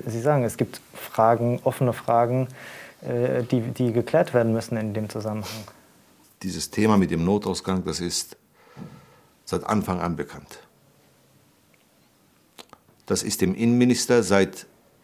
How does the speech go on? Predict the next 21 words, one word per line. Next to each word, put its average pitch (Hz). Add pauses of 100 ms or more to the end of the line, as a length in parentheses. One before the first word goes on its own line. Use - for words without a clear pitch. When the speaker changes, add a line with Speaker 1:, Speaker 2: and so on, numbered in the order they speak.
(340)
Speaker 2:
Mitte 110
April 87
bekannt. - (640)
Es -
wurde 156
ihm 160
zugetragen. - (2250)
Es -
wurde 135
ihm 107
zugetragen. - (300)
Und 95
da 95
kam 80
nichts. - (2000)
Und -
ich 80
frage 101
mich, 120
warum 101
nicht? -